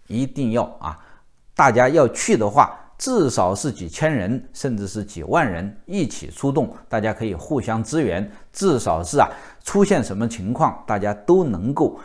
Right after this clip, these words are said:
有机会啊，把它记录下来，向全世界公布。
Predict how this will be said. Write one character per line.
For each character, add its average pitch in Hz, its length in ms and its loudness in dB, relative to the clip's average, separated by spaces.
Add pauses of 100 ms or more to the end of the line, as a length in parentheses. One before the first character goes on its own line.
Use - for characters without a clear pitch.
(160)
有 87 220 -4
机 165 180 2
会 165 180 4
啊， 101 140 0
把 - 140 -10
它 113 120 -4
记 208 280 0
录 101 200 -2
下 95 180 -4
来， 87 140 -4
向 98 300 -6
全 120 260 -4
世 - 220 -2
界 104 160 -2
公 180 260 4
布。 214 240 -4